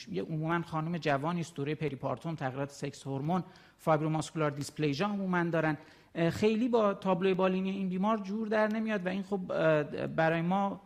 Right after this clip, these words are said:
عامل سوال بود. این شد که تشویق شدیم بریم لیترچر رو یه ریویو بکنیم، ببینیم که خب چی می‌تونیم پیدا بکنیم. این گایدلاین در، این در واقع این ریویو آرتیکلی هستش که در می دو هزار و هجده در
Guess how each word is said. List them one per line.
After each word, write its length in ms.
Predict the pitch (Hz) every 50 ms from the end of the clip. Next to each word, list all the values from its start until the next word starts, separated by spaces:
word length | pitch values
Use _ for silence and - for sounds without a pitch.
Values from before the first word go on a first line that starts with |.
| - - _ -
عامل 280 | 165 170 165 160 160
سوال 400 | 156 - - 175 170 180 185 175
بود. 140 | 147 135 -
این 100 | 233 254
شد 160 | - 285 247
که 80 | - 247
تشویق 380 | - 220 185 - - 226 226
شدیم 340 | - - 226 226 202 214 214
بریم 260 | 196 214 220 220 220
لیترچر 440 | 202 185 170 - - 180 - - 208
رو 80 | 202 220
یه 100 | 214 208
ریویو 300 | 190 175 160 160 170 190
بکنیم، 460 | 190 214 214 - 214 208 214 202 190 - - - - - -
ببینیم 300 | 190 190 190 208 208 208
که 120 | 196 220
خب 140 | 208 - 180 -
چی 160 | - - 220
می‌تونیم 360 | 214 180 - 175 151 143 131
پیدا 280 | - 143 135 131 147 127
بکنیم. 340 | 127 123 - - - - - - - - - - _ -
این 180 | 277 277 285
گایدلاین 540 | 233 247 226 220 208 196 226 240 247 254 240
در، 160 | 220 214 208
این 120 | 208 208 214
در 140 | 214 208
واقع 120 | 202 208 233
این 80 | 247
ریویو 300 | 214 220 208 185 196 196
آرتیکلی 540 | 196 190 180 - - 190 - - 233 233 220
هستش 400 | 185 175 156 - - - 156 -
که 80 | - 160
در 120 | 160 165
می 220 | 160 175 190 208 196
دو 100 | 196 165
هزار 280 | 170 156 151 160 156
و 40 | 160
هجده 440 | 147 156 147 147 151 160 190 185 180
در 300 | 185 185 175 175 160